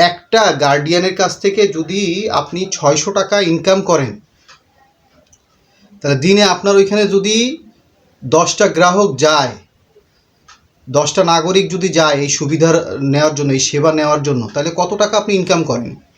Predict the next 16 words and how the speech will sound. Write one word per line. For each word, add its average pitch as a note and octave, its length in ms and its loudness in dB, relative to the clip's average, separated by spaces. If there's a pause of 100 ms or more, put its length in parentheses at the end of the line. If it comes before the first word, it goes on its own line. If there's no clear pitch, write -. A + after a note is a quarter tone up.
(640)
ছয় F#3+ 260 2
হাজার। F3+ 220 -2 (1080)
এইবার A3+ 360 4
প্রশ্ন A#3 220 2 (100)
হচ্ছে, A3 240 -2 (200)
ওই A3+ 140 4
যে C4 60 0 (140)
বাবার G#3 300 2 (120)
এবং G3+ 140 0 (140)
মায়ের F#3+ 340 2
যে A3+ 140 -2
জন্ম G3 200 4 (120)
নিবন্ধন G#3+ 400 4 (120)
আপনারা G3+ 320 0
যে G3 60 -4 (100)
সংশোধন F#3+ 360 0